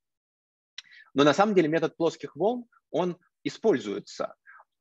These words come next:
конечно, не с каким-то настоящим, точным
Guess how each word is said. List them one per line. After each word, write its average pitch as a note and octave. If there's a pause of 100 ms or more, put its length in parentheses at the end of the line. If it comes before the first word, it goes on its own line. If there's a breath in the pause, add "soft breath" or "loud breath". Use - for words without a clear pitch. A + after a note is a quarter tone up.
(420)
конечно, D#3+
не D#3
с -
каким-то D#3+ (160)
настоящим, D3
точным A2